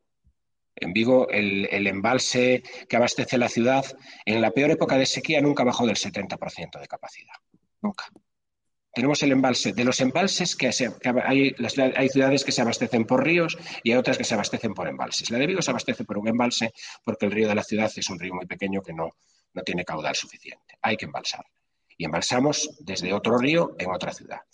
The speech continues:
Ese embalse es el embalse más grande de Galicia de abastecimiento a una ciudad.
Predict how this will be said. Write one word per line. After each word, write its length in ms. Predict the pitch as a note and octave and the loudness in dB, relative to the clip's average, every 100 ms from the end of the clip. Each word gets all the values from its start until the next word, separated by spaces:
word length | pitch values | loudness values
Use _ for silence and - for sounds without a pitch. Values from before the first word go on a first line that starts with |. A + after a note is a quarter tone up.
| _ _ _ | _ _ _
Ese 220 | - F#3+ | -4 2
embalse 400 | E3 D3 D#3+ - | 2 2 2 0
es 80 | - | 0
el 120 | A2 | -2
embalse 380 | G2+ G2+ F#2+ - | -2 -2 -2 -2
más 200 | F2+ F2+ | -4 -6
grande 320 | A2+ D3 D3+ | -2 -2 -2
de 80 | G#2+ | -4
Galicia 420 | G2+ B2 E3 F3 - | -2 -4 -4 -6 -8
de 160 | E3 | -8
abastecimiento 680 | F#3 F3 F3+ - F3+ B2+ A#2 | -8 -8 -10 -18 -16 -14 -14
a 20 | |
una 100 | - | -18
ciudad. 260 | - _ | -20 _